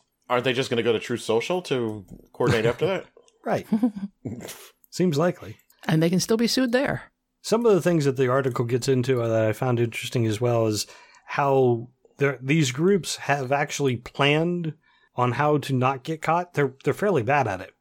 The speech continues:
Speaker 2: However, they do
Speaker 3: Mm-hmm.
Speaker 2: talk about
Speaker 3: Mm-hmm.
Speaker 2: using code words and, you know, how they're blending in and they're not being obvious until, you know, they're, it's clear that they can win, that sort of mentality.
Speaker 3: Well, they also, they do a little bit, uh,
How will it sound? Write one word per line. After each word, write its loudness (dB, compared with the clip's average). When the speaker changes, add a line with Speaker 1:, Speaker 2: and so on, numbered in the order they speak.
Speaker 2:
However, 0
they 0
do 6
Speaker 3:
Mm-hmm. 6
Speaker 2:
talk 2
about 2
Speaker 3:
Mm-hmm. -4
Speaker 2:
using 2
code 2
words 0
and, -2
you 0
know, -2
how -2
they're 2
blending 2
in 2
and -2
they're -4
not -2
being 0
obvious 0
until, 0
you -2
know, -4
they're, -2
it's -2
clear 0
that 0
they 0
can -6
win, 0
that -2
sort 0
of -2
mentality. -2
Speaker 3:
Well, 2
they 4
also, 2
they 2
do 2
a 2
little 4
bit, 0
uh, -4